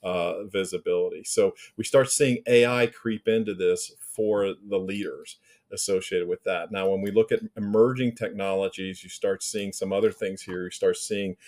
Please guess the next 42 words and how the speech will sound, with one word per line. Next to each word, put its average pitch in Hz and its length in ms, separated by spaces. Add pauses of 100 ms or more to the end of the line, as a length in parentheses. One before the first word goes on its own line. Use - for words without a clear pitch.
(240)
the 98 80
single 120 320
data 107 360
lake 98 380 (680)
start - 400
to 101 80
cr-, - 400 (400)
creep 110 340
in, 101 360 (360)
uh, 98 260
here 104 360
overall 104 540
for 104 200
everybody, 92 380
but 90 220
you've - 100
got 98 160
things 101 160
like 92 240
R 107 140
F - 120
I 98 120
D, 110 480 (240)
communications 110 800
out 98 240
to - 80
the 92 80
parking 104 460
lot 101 240
to - 80
make 95 240
things 95 200
faster 101 560
for - 160
those, 92 380
uh, 90 260 (400)
buy 101 200
online, 98 240
pick - 240
up 95 100
at 92 80
store 107 520